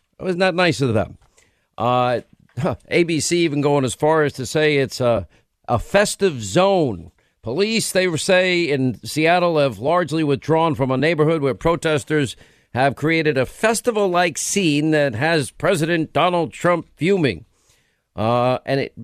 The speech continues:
again, the coverage almost non-existent. President saying that Seattle can't be occupied by anarchists, and they don't clean this up, he's gonna have to. But the Seattle mayor, Jenny Durkin, is defending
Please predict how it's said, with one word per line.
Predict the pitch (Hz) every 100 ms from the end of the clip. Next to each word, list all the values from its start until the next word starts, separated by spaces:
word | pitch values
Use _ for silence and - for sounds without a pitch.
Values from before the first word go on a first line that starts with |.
| - -
again, | 127 131 151 101
the | 117
coverage | - 160 170 190 123 - -
almost | 151 165 156 -
non-existent. | 127 147 170 165 92 165 151 - - _ _ _ _
President | 131 196 185 143 123
saying | 147 147 156 143
that | 139 143 _ - 107 _ _ _
Seattle | - 123 156 190
can't | 147 170 180
be | 170
occupied | 160 170 160 151 165 156
by | 139 131
anarchists, | 156 202 196 - 151 -
and | 123 117 107 - -
they | 131
don't | 175 160
clean | 160 180 175
this | 170 127
up, | 202 202 -
he's | 120 135
gonna | 165 165
have | 143 208 214
to. | 131 127 165 - _ _ _
But | 117
the | 143 131
Seattle | 143 151 165 147
mayor, | 135 165 196 147 170
Jenny | 147 90 113 160 156 135
Durkin, | 90 - 175 202 156 156
is | 156
defending | - 110 - 190 202 160 156